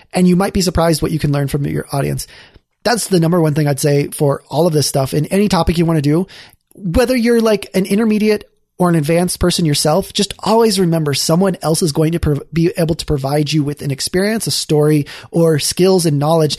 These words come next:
that they have that you don't have. And so that's, I'd say, the number one thing. If you're gonna get up in front of people, just realize that you have no idea what everyone else in that audience knows, and everyone knows something that you don't. So definitely don't get up there and just talk as if you're a know-it-all.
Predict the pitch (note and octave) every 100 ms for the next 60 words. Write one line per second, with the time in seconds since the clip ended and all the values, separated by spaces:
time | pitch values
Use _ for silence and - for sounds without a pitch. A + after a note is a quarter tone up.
0 | - - D3+ - F3+ F3+ - C3+ C3+ -
1 | - G3+ F3+ F#3 D#3 D#3 C#3+ C#3 C3+ D3
2 | D3 E3+ F#3 - - D#3 D3 D3 C#3 C#3+
3 | C#3+ C#3 C3+ C#3 D3+ C#3 E3 G#3 G#3 F#3+
4 | F#3 D3 D#3+ D#3+ G3 A3+ A#3 A#3 - G3
5 | - F#3 F#3+ F3 D#3+ E3 F#3 F#3 D#3+ -
6 | - - - E3+ C#4 B3+ G3+ E3+ E3 D#3
7 | - - E3+ - F#3+ F3+ D#3+ D#3+ D3+ C#3+
8 | C#3+ C#3+ C#3 - C#3 C#3+ - E3 D#3 -
9 | A3 C4 A3+ G3+ F3 E3+ D#3 - F3 G3
10 | E3+ D#3 E3+ E3 D3 C3+ C#3 - D#3+ D3
11 | C#3+ - - A3 G#3+ G3 F3 D#3+ D3+ D3+
12 | C#3 - C3+ C3 C3+ - C#3 C3 - -
13 | _ _ - C#3+ C3+ - C3+ C3 C3 C3
14 | C3 C3+